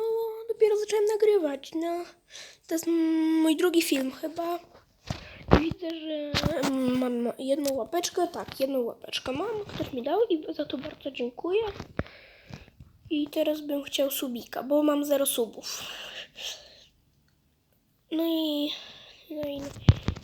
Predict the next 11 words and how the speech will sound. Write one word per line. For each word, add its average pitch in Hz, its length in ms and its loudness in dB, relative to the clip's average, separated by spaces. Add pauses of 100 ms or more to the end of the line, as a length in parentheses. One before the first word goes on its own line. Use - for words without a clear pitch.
(120)
tak - 180 -6
to - 120 -2
wygląda. 269 600 2 (2000)
I 427 60 12
właśnie 427 280 10
brameczkę 440 540 10 (140)
strzeliłem. 254 540 4
No 381 100 -6 (120)
i - 20 -6
super. 269 540 -8 (4000)
Pięknie. 302 400 0